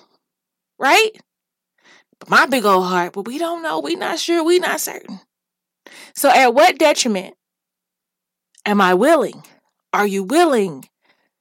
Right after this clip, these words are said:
to keep allowing people to deal with you because you're uncertain, because you're not prepared, because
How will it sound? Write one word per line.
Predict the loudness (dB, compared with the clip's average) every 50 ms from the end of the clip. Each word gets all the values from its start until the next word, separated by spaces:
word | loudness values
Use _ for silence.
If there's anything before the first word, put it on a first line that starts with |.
| _ _ _ _ _ -10
to | -10 -10
keep | -6 -2 0 0 0 0 -2 -6 -2
allowing | 0 2 2 4 4 4 4 4 4 4 2 -2 -6 -10
people | -14 -14 -12 -12 -12 -12 -10 -10 -10 -10 -12 _ _ _ _ _ _ _ _ _ _ _ _ _ _ _ _ _ _ _ _ _ _ _ _ _ _ _ _ _ _ -8
to | -6 -6 -4
deal | -2 -2 0 0 -2
with | -2 -4 -6 -6 -8
you | -10 -10 -10 -10 -14 -18 _ _ _ _ _ _ _ _ _ _ _ _ _ _ _ -20 -20 _ _ _
because | -6 -2 0 0 0 2 0
you're | 0 -2
uncertain, | -2 -2 -2 0 0 0 0 -2 -4 -8 -10 -14 -20 -20 _ _ _ _ _ _ _ _ -14
because | -6 -2 0 0 0
you're | 0 0
not | 0 -2 -4 -4 -10
prepared, | -18 -18 -18 -16 -10 -6 -4 -4 -4 -6 -8 -14 -18 -20 -20 _ _ _ _ _ _ _ _ _ _ _ _ _ _ _ _ _ _ _ _ _ _ _ _ _ _ _ _ _ _ _ _ -20
because | -12 -6 -2 0 0 0 0 -4